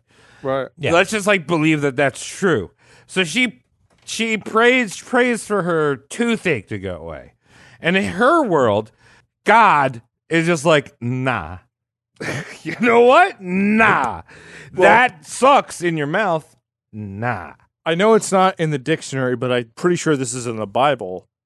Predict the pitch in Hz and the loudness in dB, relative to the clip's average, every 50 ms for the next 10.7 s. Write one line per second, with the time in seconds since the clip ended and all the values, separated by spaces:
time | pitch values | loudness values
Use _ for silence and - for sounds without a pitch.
0 | _ _ _ _ - 123 120 117 113 113 131 127 131 139 147 139 135 135 131 127 | _ _ _ _ -6 -4 -4 -4 -4 -4 -6 -4 -2 0 2 2 2 0 0 -4
1 | - _ _ _ _ _ _ _ _ _ 135 123 123 123 123 143 160 165 120 - | -6 _ _ _ _ _ _ _ _ _ -20 -20 -14 -6 -2 -2 -2 -2 -4 -8
2 | _ - - _ _ _ _ _ _ _ _ _ - - - 160 156 143 139 - | _ -20 -20 _ _ _ _ _ _ _ _ _ -14 -8 -4 -4 -4 -4 -4 -6
3 | 165 151 - 180 175 156 - _ _ _ - 165 139 139 143 170 185 185 180 - | -8 -4 -2 -2 -2 -2 -4 _ _ _ -18 -16 -10 -2 0 2 2 2 0 -2
4 | - - _ - - 214 247 247 220 175 117 98 90 87 85 82 _ - _ _ | -6 -12 _ -4 0 2 2 2 2 0 -2 -6 -10 -16 -20 -20 _ -20 _ _
5 | _ _ _ - - 90 78 - - - _ - _ _ _ - 147 143 160 190 | _ _ _ -18 -16 -16 -18 -20 -20 -20 _ -20 _ _ _ -18 -10 -4 0 2
6 | 202 214 214 208 202 202 - - _ - 196 220 247 254 214 185 202 196 190 185 | 2 2 2 0 -2 -6 -12 -20 _ -6 -2 2 2 2 4 4 2 2 2 0
7 | 170 170 175 196 208 180 143 - - 165 165 165 165 151 - 220 214 202 196 196 | -2 -2 0 2 2 2 2 0 -4 -6 -6 -6 -8 -6 -2 0 0 0 0 -2
8 | 196 180 170 180 170 165 175 196 226 220 202 190 202 185 - - - _ _ _ | -4 -4 -4 -6 -8 -4 -2 0 2 4 2 2 0 -2 -8 -20 -20 _ _ _
9 | _ _ _ _ _ _ - 147 180 180 180 - 175 156 147 123 - - - - | _ _ _ _ _ _ -6 -4 -4 -4 -2 -2 -2 -2 -2 -4 -10 -16 -8 -4
10 | 170 180 208 226 226 226 220 220 220 214 214 208 - - | 0 2 2 4 4 4 4 2 2 0 0 -2 -4 -10